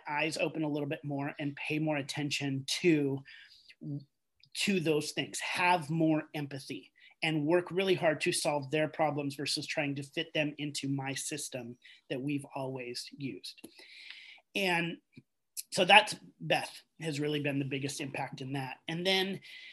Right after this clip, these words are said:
you know, the note that I would leave for all customer service professionals,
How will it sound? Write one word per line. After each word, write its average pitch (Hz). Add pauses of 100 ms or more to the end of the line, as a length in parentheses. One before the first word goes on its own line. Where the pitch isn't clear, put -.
(160)
you 185
know, 180
the 170
note 208
that 202
I 180
would 170
leave 160
for 165
all 156
customer 160
service 151
professionals, 139